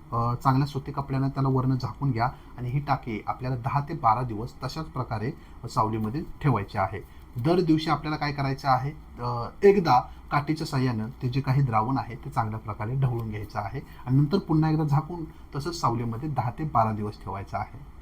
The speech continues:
दहा ते बारा दिवसानंतर त्या द्रावणाला एक उग्र वास यायला सुरू होईल. त्यावेळेस तुम्ही समजू शकता की तुमची एनपीकेची स्लरी तयार झालेली आहे. तयार झालेली स्लरी तुम्ही वस्त्रगाळ करून घेऊ शकता एका सुती कपडाने आणि तुमच्या प्लॉटमध्ये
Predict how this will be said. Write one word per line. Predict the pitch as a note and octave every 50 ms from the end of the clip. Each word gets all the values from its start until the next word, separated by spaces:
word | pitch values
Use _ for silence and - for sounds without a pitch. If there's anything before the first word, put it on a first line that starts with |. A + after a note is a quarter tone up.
| - - - - - - - -
दहा | C3 C#3 F3 F3+ -
ते | G#3
बारा | E3 D#3+ - E3
दिवसानंतर | E3 D3+ D3+ D3+ D#3+ D3+ D#3 D#3 D3+ - A#2+ A#2 B2 - - - - -
त्या | D#3 D3
द्रावणाला | C3+ C3 B2+ C3 C#3 D#3 D3 B2 A#2 - -
एक | - E3+ E3+ - -
उग्र | A3+ G3+ A3 A#3+
वास | A#3 F#3+ D3+ C#3 C#3 -
यायला | C3 A#2+ A#2+ C3
सुरू | - - B2 A#2+ A2+
होईल. | A#2+ A#2+ D3+ G3 - - - - -
त्यावेळेस | - C3 C#3+ E3+ E3+ -
तुम्ही | D#3 D3 C#3+
समजू | C#3+ D3 B2 B2 C3
शकता | C#3 - C#3+ C#3 - - G#2+
की | A#2+ - - -
तुमची | - C3 B2+ - C#3 - - -
एनपीकेची | D3 D#3+ D#3 D#3 F3 E3 - E3+ E3+ F3+
स्लरी | F3 - C3 A#2 A2 C3+ C#3+ -
तयार | A#2+ A2 A2+ A2
झालेली | G#2+ A2 G#2+ G#2+ G#2 G#2
आहे. | G#2+ G#2 - - A#2 A#2 - - - - - -
तयार | C3 C3 C#3+ D3+
झालेली | D3+ C3+ C#3 C#3 D3 D3+ D3
स्लरी | - - D#3+ E3 C#3+ A#2+ A2+ - - - - - -
तुम्ही | D3 C#3+ D3 D3 D3 D3+ C#3 - B2
वस्त्रगाळ | C3+ C#3 C#3+ - D#3 D3+ C#3+ D3 D#3
करून | D3 - C3+ C3 C3+ C3+
घेऊ | C3+ C3 C3
शकता | C3+ - C3+ - - B2+
एका | B2+ - C3+
सुती | C3 - C3 - - B2+ - -
कपडाने | C3 A#2+ - B2+ B2+ A#2+ A2 A2+ B2+ - - - - -
आणि | - A#2+ C3 - -
तुमच्या | B2+ B2 - - C3+ C3 B2+ - - - -
प्लॉटमध्ये | - C#3+ C#3+ C#3+ D3 C#3 A#2+ G#2+ G#2 A2